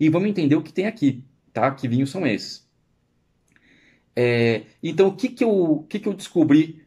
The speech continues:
sobre esses vinhos, né? Que vinhos, é, da comunidade europeia, desculpa o francês, eu vou tentar, é vin de la communauté européenne, que esses vinhos, eles podem, inclusive, ter uvas de mais um país na composição deles.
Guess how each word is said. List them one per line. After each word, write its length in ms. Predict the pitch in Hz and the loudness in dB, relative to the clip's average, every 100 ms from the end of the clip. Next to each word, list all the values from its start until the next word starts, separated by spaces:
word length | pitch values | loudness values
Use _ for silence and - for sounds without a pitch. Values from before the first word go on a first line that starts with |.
| _ | _
sobre 240 | - 143 | -6 -4
esses 220 | 143 151 104 | -2 -4 -4
vinhos, 280 | 95 92 | -4 -4
né? 260 | 104 151 151 _ _ _ _ _ | -2 -2 -4 _ _ _ _ _
Que 160 | 185 147 | -14 -8
vinhos, 680 | 165 196 139 92 - - _ _ _ _ _ _ | -2 0 0 -2 -10 -20 _ _ _ _ _ _
é, 240 | 117 104 | -2 -2
da 160 | 113 135 | 0 0
comunidade 520 | 139 147 131 117 123 | 0 -2 0 -2 -2
europeia, 760 | 104 101 - 123 147 139 95 76 _ - | -2 -2 -2 -2 0 0 -4 -8 _ -12
desculpa 340 | 113 - 139 | -10 -4 -4
o 60 | 156 | -4
francês, 440 | 151 151 110 107 | -6 -6 -2 -2
eu 60 | 101 | -2
vou 140 | 117 | -6
tentar, 600 | 139 156 117 98 95 _ _ _ | -6 -6 -2 0 -2 _ _ _
é 160 | 110 | -4
vin 440 | 101 110 135 180 196 _ | -4 0 0 0 -4 _
de 80 | 113 | -2
la 100 | 127 | -2
communauté 580 | 131 123 113 107 131 151 | -2 -2 -2 -4 -4 -2
européenne, 540 | 151 160 117 101 90 _ _ _ _ _ _ _ | -2 -4 -2 -4 -6 _ _ _ _ _ _ _
que 240 | - 135 139 | -2 0 2
esses 340 | 180 180 135 | 0 -2 -6
vinhos, 540 | 113 151 170 123 - _ - | -4 -4 -2 -4 -6 _ -6
eles 220 | 135 139 | -4 -4
podem, 500 | - 143 190 170 151 | -4 0 0 0 -2
inclusive, 800 | 143 117 104 120 202 160 107 - _ | -4 -8 -8 -6 -6 -4 -8 -8 _
ter 160 | - 139 | 0 2
uvas 340 | 160 220 160 | 2 2 -2
de 120 | 120 127 | -2 -4
mais 240 | 127 156 | -2 -4
um 80 | 185 | -6
país 400 | 220 196 202 214 | -4 -4 -2 -4
na 80 | 143 | -4
composição 600 | 131 117 110 101 107 95 | -8 -10 -14 -12 -12 -8
deles. 460 | 92 - - _ | -8 -10 -18 _